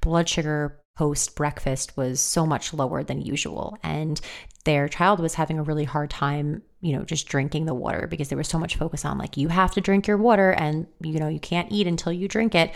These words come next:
versus, "Let's gamify this. Like, who can drink their water bottle faster in the morning time?" And we have this, like, competition with the family or whatever it is. So,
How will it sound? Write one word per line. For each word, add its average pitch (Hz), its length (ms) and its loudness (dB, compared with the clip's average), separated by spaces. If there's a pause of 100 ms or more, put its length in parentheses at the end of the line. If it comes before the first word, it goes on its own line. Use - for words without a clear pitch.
(380)
versus, 175 600 4
"Let's 208 280 0
gamify 175 640 4
this. - 260 -4
Like, - 160 -2
who 220 180 6
can 233 160 6
drink 220 220 6
their 202 160 6
water 175 260 4
bottle 165 240 6
faster 147 640 0
in 156 140 0
the 147 60 0
morning 143 340 0
time?" - 300 -2
And 151 100 -2
we 156 80 -2
have 147 200 0
this, 143 260 -2
like, - 260 -8
competition 165 580 2
with 151 140 -4
the 147 140 -6
family - 440 -2
or 170 120 -2
whatever 175 360 0
it - 160 -2
is. - 220 -8
So, 135 300 0